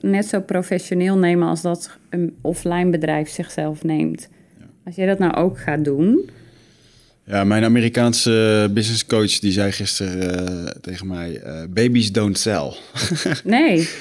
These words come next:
Speaker 2: In de zin van: als je producten wil, je moet producten verkopen. En niet, eh, foto's van baby's en, eh, eh, ja, je, weet ik veel, allemaal dingetjes.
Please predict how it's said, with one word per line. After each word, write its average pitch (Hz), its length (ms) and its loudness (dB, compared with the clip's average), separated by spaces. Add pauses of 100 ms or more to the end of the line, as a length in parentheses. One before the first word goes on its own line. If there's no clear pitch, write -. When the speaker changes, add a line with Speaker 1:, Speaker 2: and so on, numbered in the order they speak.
(100)
Speaker 2:
In 131 100 2
de 143 60 8
zin 147 220 4
van: 131 280 4
als - 200 2
je - 60 -10
producten 143 340 0
wil, 123 100 4
je 107 120 2
moet 165 140 2
producten 147 320 0
verkopen. 90 440 -4 (580)
En 101 220 -4
niet, 135 200 4
eh, 104 300 4
foto's 113 400 0
van 90 180 -4
baby's 92 460 0
en, 85 260 -8
eh, 90 60 -12
eh, 82 580 -14 (320)
ja, - 120 -20
je, 80 440 -18
weet 98 100 -8
ik 95 80 -10
veel, 85 120 -12
allemaal 90 180 -8
dingetjes. 95 320 -6